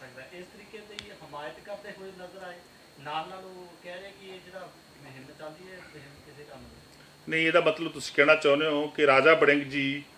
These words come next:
Speaker 2: ਅਫੀਮ ਦੀ ਖੇਤੀ ਨੂੰ ਪਸੰਦ ਕਰਦੇ ਨੇਗੇ,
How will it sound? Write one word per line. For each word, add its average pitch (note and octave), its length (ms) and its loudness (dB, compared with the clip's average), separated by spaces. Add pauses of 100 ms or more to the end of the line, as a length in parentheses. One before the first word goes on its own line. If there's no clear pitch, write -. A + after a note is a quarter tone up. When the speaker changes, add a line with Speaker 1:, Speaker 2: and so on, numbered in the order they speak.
(320)
Speaker 2:
ਅਫੀਮ G3 500 4 (560)
ਦੀ C3 80 -10
ਖੇਤੀ D3+ 320 0
ਨੂੰ D3 340 -2
ਪਸੰਦ D#3+ 320 2
ਕਰਦੇ A2 320 2
ਨੇਗੇ, F2+ 220 -10